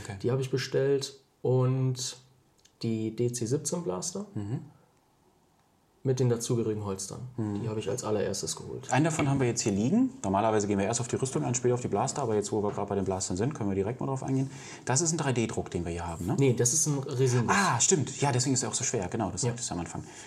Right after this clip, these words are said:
Speaker 1: Genau. Das sieht aber toll aus, hör mal. Schönes
Speaker 2: Ja.
Speaker 1: Ding. Auch schön robust. In
Speaker 2: Ja,
Speaker 1: einem
Speaker 2: auf
Speaker 1: Stück.
Speaker 2: jeden Fall, ja, genau. Der wurde auch an einem Stück gegossen.
Speaker 1: Mhm.
Speaker 2: Äh,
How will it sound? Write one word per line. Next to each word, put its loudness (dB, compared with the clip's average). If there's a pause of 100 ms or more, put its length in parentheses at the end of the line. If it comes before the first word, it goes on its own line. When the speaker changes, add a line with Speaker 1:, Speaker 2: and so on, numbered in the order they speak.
(120)
Speaker 1:
Genau. -4 (220)
Das -2
sieht -2
aber -6
toll -2
aus, -8
hör -8
mal. -10 (1160)
Schönes -4
Speaker 2:
Ja. 4
Speaker 1:
Ding. -4 (240)
Auch -2
schön 2
robust. -2 (560)
In -4
Speaker 2:
Ja, 2
Speaker 1:
einem 2
Speaker 2:
auf 0
Speaker 1:
Stück. 4
Speaker 2:
jeden 4
Fall, -2
ja, -4 (240)
genau. 0 (100)
Der 2
wurde 4
auch 0
an 2
einem 2
Stück 0 (240)
gegossen. 0 (120)
Speaker 1:
Mhm. 0 (460)
Speaker 2:
Äh, 8